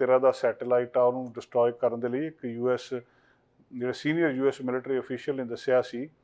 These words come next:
ਤੇ ਉਹਨੇ ਉਦੋਂ ਵਾਰਨ ਵੀ ਕੀਤਾ ਸੀ ਕਿ ਰਸ਼ੀਆ ਅਸਲ ਦੇ ਵਿੱਚ ਆਪਣੀਆਂ ਕੈਪੇਬਿਲਟੀਜ਼ ਚੈੱਕ ਕਰ ਰਿਹਾ ਆ ਤੇ ਉਹਨੂੰ ਐਕਸੈਸ ਨਹੀਂ ਦੇ ਰਿਹਾ, ਦੱਸ ਨਹੀਂ ਰਿਹਾ ਕਿ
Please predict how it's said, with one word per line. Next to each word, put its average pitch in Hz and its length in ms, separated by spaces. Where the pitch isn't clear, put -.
ਤੇ 143 60
ਉਹਨੇ 147 160
ਉਦੋਂ 156 260
ਵਾਰਨ 127 380
ਵੀ 151 120
ਕੀਤਾ 127 380
ਸੀ 123 200
ਕਿ 131 120
ਰਸ਼ੀਆ 143 500
ਅਸਲ 135 220
ਦੇ 135 100
ਵਿੱਚ 127 360
ਆਪਣੀਆਂ 135 360
ਕੈਪੇਬਿਲਟੀਜ਼ 123 840
ਚੈੱਕ - 280
ਕਰ 123 220
ਰਿਹਾ 135 400
ਆ 139 40
ਤੇ 143 300
ਉਹਨੂੰ 135 280
ਐਕਸੈਸ - 420
ਨਹੀਂ 151 160
ਦੇ 117 180
ਰਿਹਾ, 127 140
ਦੱਸ 123 300
ਨਹੀਂ 151 200
ਰਿਹਾ 123 220
ਕਿ 127 240